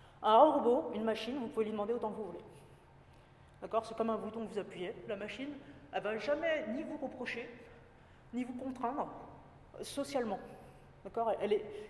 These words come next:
et vous-même, quand elle vous dit quelque chose, même si c'est très profond, très personnel, très intime, vous, vous ne réagirez pas au niveau affectif de la même manière que vous réagiriez avec un humain. Vous allez accepter de la machine des choses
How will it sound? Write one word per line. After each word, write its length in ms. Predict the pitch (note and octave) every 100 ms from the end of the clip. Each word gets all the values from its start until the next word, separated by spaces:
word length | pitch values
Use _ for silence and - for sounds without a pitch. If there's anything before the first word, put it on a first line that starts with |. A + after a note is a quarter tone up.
| -
et 120 | G#3+
vous-même, 520 | B3+ D4 D#4 E4 C4
quand 160 | A3+ A3
elle 120 | A3+
vous 160 | G3 A3
dit 160 | D#4
quelque 280 | D#4 C4 A#3+
chose, 320 | - A#3+ F4
même 200 | A#3 D4+
si 120 | - C4
c'est 140 | A#3
très 180 | - C#4
profond, 400 | - C4 - B3+
très 160 | -
personnel, 480 | A3+ A3 B3 A#3+ A#3+ A#3+
très 140 | A3
intime, 300 | G#3 A#3 D4 - - - -
vous, 280 | G3+ C4 C#4 G#3+
vous 160 | A3+
ne 100 | B3
réagirez 520 | A3+ C4+ F4 C4+ C#4+ C4
pas 480 | C4 A#3+ - - G3
au 60 |
niveau 240 | A3+ A3+ A3+
affectif 480 | A3+ A#3+ A#3+ C#4+ D4+
de 80 | G#3+
la 60 |
même 140 | A3 B3
manière 280 | B3 C4+ D4+
que 100 | A#3
vous 160 | A3+
réagiriez 520 | A3+ A3 A3 G#3+ A3+
avec 200 | C4 A3 A#3
un 60 |
humain. 180 | A3+ F#3+
Vous 120 | G3+
allez 100 | A3
accepter 320 | A#3 A#3 D#4+ D4
de 40 |
la 80 | A#3+
machine 320 | G#3 - C#4+
des 80 | G#3
choses 240 | - C#4